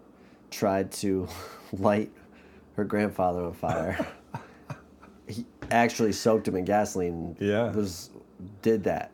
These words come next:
Speaker 1: I mean, it
Speaker 2: Yeah.
Speaker 1: coulda ki-, it coulda burned him to
Speaker 2: Yeah.
Speaker 1: death.
Speaker 2: Yeah.
Speaker 1: No,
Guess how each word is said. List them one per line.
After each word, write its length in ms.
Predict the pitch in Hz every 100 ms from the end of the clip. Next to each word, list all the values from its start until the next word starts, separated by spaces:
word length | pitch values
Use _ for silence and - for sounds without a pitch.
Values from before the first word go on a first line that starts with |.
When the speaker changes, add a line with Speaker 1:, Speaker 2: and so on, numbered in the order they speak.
| -
Speaker 1:
I 80 |
mean, 240 | 127 123 113
it 120 | 117
Speaker 2:
Yeah. 60 | 104
Speaker 1:
coulda 180 | 147
ki-, 160 | 135 -
it 180 | 120 117
coulda 220 | - 120
burned 460 | 90 - 110 107 101
him 180 | 95 85
to 40 | - - - - - - - - - - -
Speaker 2:
Yeah. 140 | 98 117
Speaker 1:
death. 400 | 98 92 - 76
Speaker 2:
Yeah. 100 | 98
Speaker 1:
No, 240 | 117 98